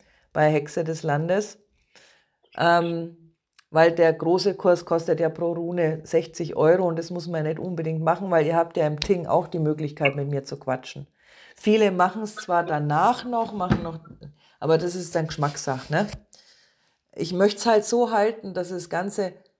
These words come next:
machbar ist, zahlbar ist und man trotzdem, ähm, sagen kann, ja, das mache ich noch dazu oder das lasse ich halt auch weg, weil ich's vielleicht gar nicht brauch, ja.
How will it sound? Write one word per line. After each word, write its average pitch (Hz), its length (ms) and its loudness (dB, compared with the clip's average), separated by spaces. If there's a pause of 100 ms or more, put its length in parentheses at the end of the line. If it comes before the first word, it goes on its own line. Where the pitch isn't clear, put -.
(240)
machbar 220 640 0
ist, - 440 -6 (460)
zahlbar 185 640 2
ist 254 420 -6 (1500)
und 190 480 -2 (140)
man 185 440 0
trotzdem, 208 800 0 (640)
ähm, 175 440 0 (140)
sagen 185 340 2
kann, 180 180 -2
ja, 175 120 0
das 175 180 -6
mache 185 240 -2
ich 175 60 -6
noch 165 160 -8
dazu 170 320 -2
oder 208 160 4
das 175 160 -6
lasse 185 240 -2
ich 190 80 -4
halt 170 160 0
auch 160 140 2
weg, - 220 2
weil 151 140 4
ich's 151 160 -4
vielleicht 151 260 0
gar 151 140 -2
nicht 151 180 -4
brauch, 190 400 2
ja. 147 320 -6